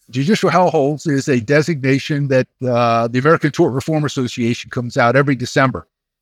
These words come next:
and puts out a list of, of the worst places to be seen in the country. Uh, and in terms of the timing of government, uh, you know, I, I love the quote by Dan Horvath, who always says, uh, you know, "We, we, we always, we,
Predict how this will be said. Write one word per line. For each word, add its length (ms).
and 160
puts 180
out 140
a 60
list 360
of, 160
of 240
the 100
worst 300
places 320
to 80
be 100
seen 200
in 60
the 100
country. 360
Uh, 360
and 180
in 80
terms 260
of 80
the 80
timing 440
of 100
government, 500
uh, 320
you 100
know, 160
I, 300
I 80
love 300
the 80
quote 420
by 140
Dan 340
Horvath, 460
who 160
always 320
says, 540
uh, 240
you 120
know, 200
"We, 180
we, 180
we 120
always, 440
we, 140